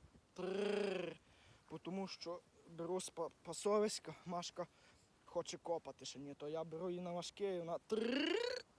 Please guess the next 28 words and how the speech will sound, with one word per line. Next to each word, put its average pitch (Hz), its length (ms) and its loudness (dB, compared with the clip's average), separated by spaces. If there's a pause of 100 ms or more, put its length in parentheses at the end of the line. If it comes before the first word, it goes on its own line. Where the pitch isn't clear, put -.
трррр, 311 360 8 (480)
трррр. 233 220 2 (1160)
О, 147 220 12
і 139 60 12
вона 151 180 12
те 160 200 12
як 147 140 12
в - 100 4
фірі 196 340 0
вже, 190 280 -2
і - 20 -2
вона 175 240 -6
її 196 140 0
вже 185 180 -2
не 190 100 -2
копає. - 560 2 (300)
О, 226 260 0 (680)
злізли 202 500 0
вже 214 200 0
ми. 220 160 0 (920)
Гайте, 202 520 8
в'є! 196 400 10 (2750)
Вже 151 280 12
на 175 140 12
важках 175 360 12
вже 170 200 12
йду 175 160 12
ззаду. 156 440 0